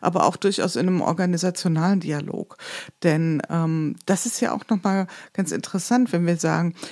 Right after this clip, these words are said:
was sind denn unsere Werte, was ist unsere Handlung, äh, nicht Handlung, Haltung, <laughs> war schon der, äh, Lapsus, also wo, was ist denn unsere Haltung? Äh, das haben wir schnell aufgeschrieben, wie du sagst, die Übersetzung wäre ja,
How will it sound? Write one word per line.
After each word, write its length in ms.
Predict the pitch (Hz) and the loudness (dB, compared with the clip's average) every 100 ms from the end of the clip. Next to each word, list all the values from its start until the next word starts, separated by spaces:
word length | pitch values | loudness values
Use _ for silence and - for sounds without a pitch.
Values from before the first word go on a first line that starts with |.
| - | -2
was 160 | 180 | 0
sind 160 | - 196 | 4 4
denn 160 | 190 - | 4 2
unsere 380 | 156 - 143 | -2 -2 -2
Werte, 340 | 135 165 208 196 | 0 0 -2 -2
was 160 | 170 | -2
ist 140 | - 120 | -4 -4
unsere 340 | 151 - 139 | -4 -4 -2
Handlung, 520 | 165 185 262 262 233 - | -2 0 2 2 2 2
äh, 160 | 185 156 180 | 2 4 2
nicht 180 | 175 | -2
Handlung, 480 | 165 160 151 147 139 | 0 -2 0 -4 2
Haltung, 500 | 170 202 - 233 294 - _ - | 2 2 2 2 2 -4 _ -4
<laughs> 580 | 196 - - - - | -4 -4 -16 -16 -8
war 140 | - 160 | 0 2
schon 220 | 180 170 | 4 2
der, 180 | 165 160 - | 2 0 0
äh, 200 | 104 165 | 0 2
Lapsus, 500 | 165 180 - 233 - | 0 -2 -2 -4 -2
also 340 | 170 175 165 | -2 -4 -6
wo, 100 | - | -6
was 180 | - 180 | -4 -4
ist 160 | 208 - | -4 -2
denn 140 | 175 | -2
unsere 380 | 180 165 - 143 | -2 -4 -6 -2
Haltung? 460 | 151 180 240 247 - - - - - | 0 0 0 -2 -2 -14 -16 -16 -12
Äh, 240 | - 175 - | -8 -8 -4
das 160 | 185 | 2
haben 140 | 208 220 | 4 6
wir 100 | 220 | 4
schnell 300 | - 202 226 | 4 4 4
aufgeschrieben, 720 | - - 269 - - 175 165 | 0 0 -4 -2 0 0 0
wie 40 | |
du 120 | 180 | 0
sagst, 500 | 165 160 170 - - - - - - _ _ _ - | 0 0 0 -4 -14 -16 -20 -20 -20 _ _ _ -2
die 80 | 190 | 2
Übersetzung 600 | 175 165 170 180 254 214 | 4 4 4 2 2 4
wäre 140 | 190 | 4
ja, 160 | 185 | 4